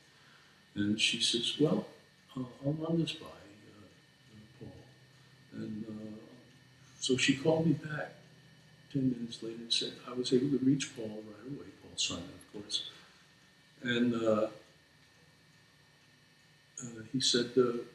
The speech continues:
"Yeah, uh, Jimmy was right about, uh, Ernie and Larry. And Jimmy also should get a, uh, a Grammy if it wins. And, uh, so should, uh, Paul Simon,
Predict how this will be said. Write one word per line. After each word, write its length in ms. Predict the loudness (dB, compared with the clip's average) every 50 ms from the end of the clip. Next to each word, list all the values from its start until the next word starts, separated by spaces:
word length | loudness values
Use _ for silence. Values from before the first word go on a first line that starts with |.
| -20 -20 -16 -6 0
"Yeah, 160 | 4 4 4
uh, 240 | 4 2 0 -2 -4 2
Jimmy 280 | 4 4 6 6 4 4
was 200 | 2 0 2 2
right 220 | 2 4 4 2
about, 360 | 0 0 0 -2 -2 -4 -6 -12
uh, 380 | -10 -8 -8 -8 -10 -10 -10 -8
Ernie 380 | -8 -6 -6 -8 -10 -10 -14 -16 -18 -20
and 200 | -20 -18 -16 -14
Larry. 260 | -12 -12 -10 -10 -12 -14 -16 -18 -20 -20 -20 -20 -20 -16
And 220 | -12 -12 -10 -2
Jimmy 320 | 2 6 6 6 6 6 4
also 420 | 0 0 2 2 4 4 2 0 -2
should 300 | -4 -4 -2 -4 -2 0
get 180 | -2 -2 -2 -4 -8 -14 -16 -14
a, 260 | -14 -12 -10 -10 -10 -10
uh, 60 | -10 -14 -18 -20 -20 -20 -20 -20 -20 -20 -20 -20 -20 -20 -20 -20 -20 -20 -20 -20 -20 -20 -20 -20 -16 -16
a 160 | -8 -6 -4
Grammy 380 | -4 -2 -2 -4 -4 -6 -6 -8
if 160 | -10 -10 -10
it 80 | -12 -10 -12
wins. 500 | -10 -8 -6 -6 -4 -4 -4 -4 -6 -6 -10 -14 -20 -20 -20 -20 -18 -14
And, 220 | -8 -6 -4 -2 0
uh, 240 | 0 0 0 0
so 300 | 2 4 6 8 8 8
should, 360 | 10 8 10 10 10 10 8 4 -4
uh, 120 | -6 -6 -6 -8 -12 -16 -18 -20 -20 -20 -20 -20 -20 -20 -20 -20 -20 -20 -20 -20 -10 -4
Paul 200 | 0 0 2 4
Simon, 400 | 4 6 6 6 6 4 6 6